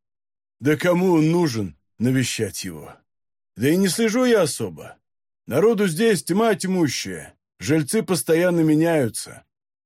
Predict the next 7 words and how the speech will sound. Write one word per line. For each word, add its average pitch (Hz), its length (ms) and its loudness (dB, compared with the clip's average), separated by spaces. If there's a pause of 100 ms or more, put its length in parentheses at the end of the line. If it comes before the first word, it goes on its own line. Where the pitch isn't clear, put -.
(220)
Вот 180 200 -2
вчера 185 360 0
только 123 340 -4
выселилось 185 600 -2
двадцать 156 460 0
два 135 180 0
человека. 98 760 -6